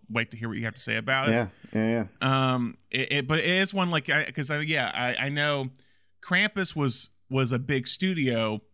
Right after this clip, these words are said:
Speaker 1: Christmas horror,
Speaker 2: Mm-hmm.
Speaker 1: and that was, like,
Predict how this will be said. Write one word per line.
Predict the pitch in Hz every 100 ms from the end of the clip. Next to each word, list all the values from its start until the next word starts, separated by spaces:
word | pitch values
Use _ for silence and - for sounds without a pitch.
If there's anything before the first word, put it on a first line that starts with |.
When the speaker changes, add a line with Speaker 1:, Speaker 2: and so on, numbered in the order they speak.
| _ _ _ _ _ _ _ _ _ _
Speaker 1:
Christmas | 156 139 127 117
horror, | 117 101 101 104 110
Speaker 2:
Mm-hmm. | 104 104 95
Speaker 1:
and | 120 120 120 113 113 - _ _ -
that | 143 185
was, | 156 135
like, | 123 104